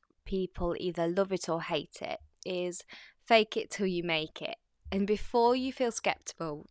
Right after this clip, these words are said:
just bear with me here. If this is something you really struggle with, then please feel free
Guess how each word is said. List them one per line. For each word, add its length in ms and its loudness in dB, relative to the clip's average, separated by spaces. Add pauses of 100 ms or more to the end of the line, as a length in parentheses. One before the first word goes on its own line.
just 440 0 (100)
bear 240 4
with 240 -6
me 140 -8
here. 420 -6 (720)
If 160 4
this 220 0
is 100 2
something 480 2
you 100 4
really 240 4
struggle 400 -2
with, 300 -4
then 160 -6
please 340 2
feel 220 0
free 340 -2